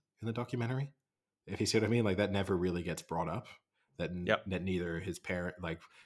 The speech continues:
Speaker 1: his parents s-, talk about speaking with the brother or who, or the cousin, whoever it was supposed to have been,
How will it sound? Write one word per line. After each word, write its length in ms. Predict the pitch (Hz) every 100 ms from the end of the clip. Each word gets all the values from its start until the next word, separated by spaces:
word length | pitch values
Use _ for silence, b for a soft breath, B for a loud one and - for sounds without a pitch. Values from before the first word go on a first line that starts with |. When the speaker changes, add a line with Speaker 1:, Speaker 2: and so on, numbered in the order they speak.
| b
Speaker 1:
his 120 | 92
parents 520 | - 101 92 82 -
s-, 240 | 90 - - _
talk 260 | - 90 90
about 260 | 90 82 -
speaking 420 | - 92 87 165
with 420 | 165 78 78 - -
the 200 | 82 78 -
brother 400 | - 80 82 85
or 300 | 78 80 90 85 _ _ _ _ _ _
who, 160 | 82 78
or 80 | 87
the 80 | 85
cousin, 360 | - 90 90
whoever 300 | 82 87 85
it 60 | 82
was 100 | -
supposed 300 | - 85 82
to 80 | 85
have 120 | 82
been, 340 | 87 87 92